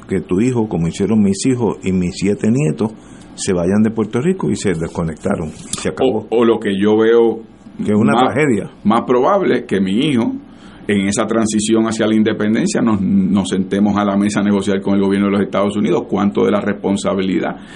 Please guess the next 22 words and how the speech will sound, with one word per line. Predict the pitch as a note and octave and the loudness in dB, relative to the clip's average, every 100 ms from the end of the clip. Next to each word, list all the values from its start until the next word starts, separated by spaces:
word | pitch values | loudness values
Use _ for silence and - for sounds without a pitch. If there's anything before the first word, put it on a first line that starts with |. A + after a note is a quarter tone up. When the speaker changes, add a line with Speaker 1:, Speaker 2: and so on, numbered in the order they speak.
| - - | -18 -6
Speaker 2:
de | G#2 A2 G#2+ | 0 2 4
lo | G2+ | 2
que | - | 0
ha | G2 | -2
sido | G#2 A#2+ A#2 A2 - | 0 2 2 2 0
ese | A#2+ A#2+ B2+ G#2+ | 0 2 2 0
golpe | A#2+ C3 B2+ B2 | 2 2 2 -2
económico | A#2+ A#2 A2 B2+ B2+ - A#2+ | 2 2 4 4 2 0 0
del | A#2+ | 0
colonialismo | A#2 B2 A#2+ A#2 B2+ F3+ A#3 | 0 2 2 2 0 2 2
le | C#3 - | 0 0
corresponde | A2 G2+ F#2 F#2+ G#2 G#2+ | -2 -2 -2 0 2 2
también | F#2+ G2+ - | 0 0 0
asumir | F#3 G#2+ G#2+ | -2 0 2
una | G#2+ | 2
responsabilidad | G#2+ - - G#2 G2 G2+ G2 G2+ | 0 -4 -2 -2 0 0 2 0
en | |
transición | G2+ G2+ G2 F#2 - - - - - - - | 0 0 0 -2 -2 -2 -4 -14 -18 -18 -10
a | - | -4
los | F2+ F2+ | -2 -2
Estados | - F2+ G#2+ | -2 -2 -2
Unidos. | - C2 - | -2 -2 -4